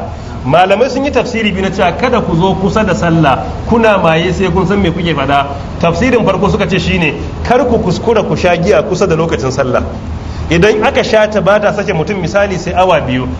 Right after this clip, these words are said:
to za ka iya bari sai bayan asuba, sai mutum ya sha karfe takwas na safe. To gabannin dai azahar ta yi ɗaya ko ɗaya da yan kai ko sha biyu da yan kai, to insha Allahu ta'ala ya gama duk bala'in da zai ta sake shi. Kaga shi kenan huta ko?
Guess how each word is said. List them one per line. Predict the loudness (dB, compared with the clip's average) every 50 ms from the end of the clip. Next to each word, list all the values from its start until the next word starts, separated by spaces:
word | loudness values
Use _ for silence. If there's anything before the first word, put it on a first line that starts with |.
| -10 -10 -8 -4
to | 0 2 2
za | 2 2
ka | 2 0 0
iya | 0 0
bari | 0 0 0 -2 -2
sai | -2 0 2
bayan | 2 2 2 2 2 0
asuba, | 0 0 0 2 2 2 2 0 -4 -10 -12 -12 -6
sai | 0 2 2
mutum | 4 2 2 0 0 0 0
ya | 0 0
sha | 2 2 0 2
karfe | 2 0 0 0 0 -2 -2 -2 -2 -2
takwas | -2 0 2 2 0 0 0 0
na | -2 0
safe. | 2 2 0 0 0 -2 -6 -6 -6 -10 -10 -10 -10 -10 -10 -10 -4 2
To | 4 4 4 6
gabannin | 4 4 4 4 2 2 2 2 2 2 2
dai | 2 2
azahar | 2 2 0 0 0 0 0 0 -2 -2
ta | -4
yi | -4 -4 -2
ɗaya | 0 0 0 0 0
ko | 0 0 0 0
ɗaya | 0 0 0 0
da | 0
yan | 0 0 0 0
kai | 2 2 0 0 2
ko | 2 2 2 2
sha | 2 0 0 0
biyu | 0 0 2 2 2 0 0 -2 -2 0 0
da | 0
yan | 2 2 0 0 2 2
kai, | 0 0 0 0 -2 -4 -6 -8 -8 -6 -4
to | -2 0 2
insha | 2 2 2 4 2 2
Allahu | 2 2 2 2 2 0 0
ta'ala | 0 0 2 2 2 2 2 0 0 0 0 2
ya | 2 2 2
gama | 2 2 2 2 0
duk | 0 -2 -4 0
bala'in | 0 2 2 2 2 0
da | 0 0
zai | 0 0 0
ta | 0 -2
sake | -2 -2 -4 -4 -6 -6
shi. | -6 -8 -8 -10 -10 -10 -10 -10 -8 -8 -8 -8 -8 -8 -8 -6 -6 -6 -4 0
Kaga | 2 2 2 2
shi | 2 2
kenan | 2 2 2 2 2 0
huta | 0 0 0 2 2
ko? | 2 0 0 -2